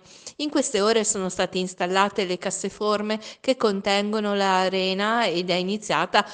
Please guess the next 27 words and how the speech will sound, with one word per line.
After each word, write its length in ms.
la 120
fase 380
di 100
compattamento, 1120
cui 160
seguirà 460
la 140
scolpitura 640
fino 200
a 60
domenica 500
diciannove 600
novembre. 600
Anche 260
quest'anno, 640
come 240
avviene 300
dal 160
duemilaquattro, 840
la 120
manifestazione 960
è 40
associata 760
a 60
diversi 500
progetti 600
benefici. 720